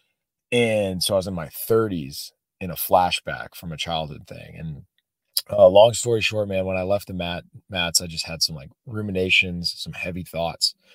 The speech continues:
uh, like, a lot of, like, difficulty breathing and controlling my breath and, and just getting my nervous system revved back down. Um, the hypervigilance was, like, through the roof. And one of my buddies, um, he's a really good dude. He's a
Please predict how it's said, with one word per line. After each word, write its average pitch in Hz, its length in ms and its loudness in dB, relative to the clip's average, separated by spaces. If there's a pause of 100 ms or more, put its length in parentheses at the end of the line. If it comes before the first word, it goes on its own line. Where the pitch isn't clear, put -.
(260)
uh, 73 440 -4 (420)
like, - 120 -16
a 82 60 -10
lot 92 260 8
of, 87 180 -6
like, 85 180 -8
difficulty 87 480 -10
breathing 87 520 -6
and 73 200 -10 (240)
controlling 92 500 -2
my 85 140 -4
breath 80 420 -4
and, 80 140 -12
and 95 120 -8
just 98 180 -4
getting 107 200 4
my 92 120 0
nervous 87 360 -4
system 87 380 -2 (100)
revved 87 340 2
back 80 280 -2
down. 90 320 -6 (600)
Um, 78 460 -6 (360)
the 82 60 -12
hypervigilance 87 880 -4
was, - 120 -8
like, 85 140 -10
through 92 200 -8
the 85 80 -6
roof. 87 360 -4 (520)
And 98 280 4
one 117 140 12
of 113 60 0
my 107 100 12
buddies, 98 600 4
um, 78 480 -8
he's 101 180 -10
a 101 40 -8
really 101 220 0
good 87 180 -4
dude. 87 260 -2
He's 90 140 -10
a - 40 -10